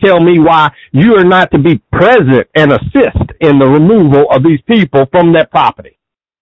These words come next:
I don't care if they, they're claiming to be the prosecutor, judge,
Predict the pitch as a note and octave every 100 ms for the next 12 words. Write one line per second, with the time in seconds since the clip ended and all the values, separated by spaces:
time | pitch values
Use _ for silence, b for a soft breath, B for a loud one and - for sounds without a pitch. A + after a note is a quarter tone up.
0 | B B A#3 G#3 D#3+ G3 F#3+ F3+ F3+ E3+
1 | D3+ D#3 - G#3 G3 F3+ E3+ E3+ - -
2 | G#3 - D#3 G#3+ G#3 F#3 C3 A2+ G3+ G#3
3 | G3+ F3